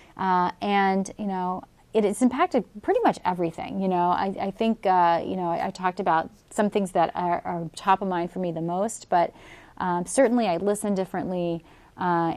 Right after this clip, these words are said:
and I think about present, being present very differently. I think about my energy very differently. I think about purpose differently and potential. Um, but what I love about all of this is that it, the same stuff that works for us, uh, in our, um, work life, it works for us at home.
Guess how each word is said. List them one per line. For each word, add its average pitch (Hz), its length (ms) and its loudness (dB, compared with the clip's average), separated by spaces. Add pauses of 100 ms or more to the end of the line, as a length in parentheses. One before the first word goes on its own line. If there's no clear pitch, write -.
and 175 500 -2
I 170 280 -4
think 202 220 -4
about 202 220 0
present, 180 380 -4
being 185 160 -2
present 170 340 -6
very 165 180 -4
differently. 165 440 -8
I - 20 -8
think 185 180 -8
about 180 160 -2
my 165 120 -2
energy 170 360 -6
very 165 220 -6
differently. 170 380 -6
I 160 40 -10
think 202 200 -8
about 180 180 -6
purpose 165 380 -12
differently 170 440 -8
and 160 80 -4
potential. 165 640 -6 (420)
Um, 170 560 -2 (120)
but 220 160 4
what 233 120 6
I 233 60 8
love 240 300 6
about 185 500 8
all 220 220 6
of 202 100 2
this 165 220 -2
is 170 100 -4
that 175 240 0 (160)
it, 196 140 2 (120)
the 202 120 -4
same 254 320 4
stuff 202 320 -2
that - 160 -2
works 175 520 -4
for - 160 -4
us, 190 460 0 (220)
uh, 175 420 -4
in 180 500 -2
our, 170 480 -4
um, 170 200 -4
work 175 260 -2
life, 254 380 2
it 202 120 0
works 220 320 -4
for 214 160 -4
us 208 300 -2
at - 80 -12
home. 190 460 -2